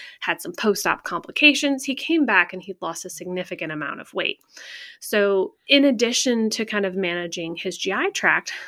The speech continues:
I also needed to be mindful of the fact that he did need to gain weight,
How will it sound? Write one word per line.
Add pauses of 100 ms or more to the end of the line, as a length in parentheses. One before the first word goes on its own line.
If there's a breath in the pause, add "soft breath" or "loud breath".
(140)
I
also
needed
to
be
mindful
of
the
fact
that
he
did
need
to
gain
weight,